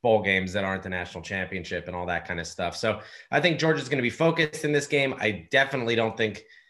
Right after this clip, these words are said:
they want Cincinnati to beat them. As in years past, they probably just didn't care about the game. Baylor, Georgia doesn't really mean a whole lot. But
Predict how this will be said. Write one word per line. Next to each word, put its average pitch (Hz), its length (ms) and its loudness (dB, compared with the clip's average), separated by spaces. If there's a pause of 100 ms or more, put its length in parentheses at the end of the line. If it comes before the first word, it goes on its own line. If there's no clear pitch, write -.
(260)
they 117 240 6
want 113 520 2
Cincinnati 120 840 0
to 104 80 2
beat 135 260 -2
them. 120 160 2
As 131 240 2
in 135 140 0
years 160 360 2
past, 131 520 0
they 117 100 2
probably 113 320 0
just 98 240 -4
didn't 101 240 -2
care 98 220 0
about 92 260 -2
the 92 60 -8
game. 92 340 -4
Baylor, 92 400 0
Georgia 92 380 -6
doesn't 87 320 -6
really 90 200 -8
mean 82 300 -8
a 85 40 -14
whole 82 180 -8
lot. 80 260 -8
But 95 200 -2